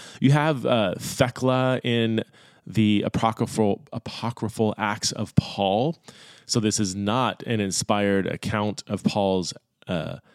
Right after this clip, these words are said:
journeys, but most scholars say that, um, there was an actual historical Thecla. In fact, both Gregory and, uh, Basil, uh, spoke of Thecla as a historical figure.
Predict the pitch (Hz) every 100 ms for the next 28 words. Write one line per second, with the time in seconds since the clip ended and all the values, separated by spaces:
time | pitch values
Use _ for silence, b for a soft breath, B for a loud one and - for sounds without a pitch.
0 | b b b - 160 170 160 151 139 -
1 | 131 120 107 - 123 110 117 143 214 262
2 | - - - 110 170 107 85 90 - -
3 | _ _ _ - - 117 98 95 95 85
4 | 87 85 - - 92 85 85 - - 98
5 | 92 98 110 120 104 98 92 104 - 98
6 | 92 - 104 101 95 95 87 82 - -
7 | - 123 - 80 65 80 113 87 - 110
8 | 107 - - B B B 107 117 113 113
9 | 113 101 101 87 - 98 85 107 117 92
10 | 85 85 104 110 - 98 85 - 123 120
11 | 95 - 95 - 98 98 117 110 - 101
12 | 101 - 95 87 - 85 82 - - 101
13 | - 65